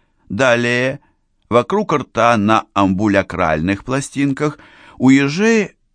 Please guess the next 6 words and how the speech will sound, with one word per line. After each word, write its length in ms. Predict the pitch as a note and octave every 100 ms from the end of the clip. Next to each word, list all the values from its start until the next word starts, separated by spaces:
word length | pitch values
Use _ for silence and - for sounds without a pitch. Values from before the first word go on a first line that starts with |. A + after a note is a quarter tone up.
| _ -
открыты 500 | A#2+ - G#3 A#3 A3+
ещё 420 | G#3 - F3+ F3+
особые 580 | F3 F3+ F3+ D3+ D3+ C3+
органы, 500 | C#3+ F#3 E3 D#3 D3
называемые 1040 | C3 A#2+ B2 D3+ D3+ D3 D3 D3 D3 C3+
сферидиями, 1200 | - - D3+ D3 C3 A#2 A2+ A#2 A2+ A2+ A2+ A2